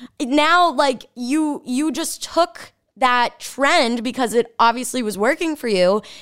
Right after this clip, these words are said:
and you took it and you rolled with it. And, like, now you do these videos literally, like, every single day. Although I follow you, you pop up on my <laughs> For You page and, like,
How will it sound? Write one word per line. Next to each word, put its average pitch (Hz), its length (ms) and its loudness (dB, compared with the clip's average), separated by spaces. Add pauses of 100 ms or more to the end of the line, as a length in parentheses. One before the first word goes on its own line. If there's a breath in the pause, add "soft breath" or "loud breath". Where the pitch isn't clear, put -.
(120 loud breath)
and 233 320 0
you 233 160 -6
took 294 220 -4
it 294 120 0
and 240 80 -4
you 240 120 -4
rolled 226 320 2
with 240 200 0
it. 202 160 2
And, 226 100 -2
like, 214 280 0 (300 soft breath)
now 240 240 2
you 285 180 0
do 254 140 -4
these 226 180 -6
videos 240 300 0
literally, 262 320 -2
like, 247 320 0 (180)
every 285 220 2
single 262 240 0
day. 262 160 4
Although 208 300 4
I 247 100 4
follow 240 340 4
you, 220 180 -2
you 202 160 -6
pop 226 320 0
up 233 140 0
on 233 140 0
my 233 120 2
<laughs> 240 80 -8
For 320 80 -2
You 269 200 0
page 254 400 0
and, 262 160 0
like, 226 180 2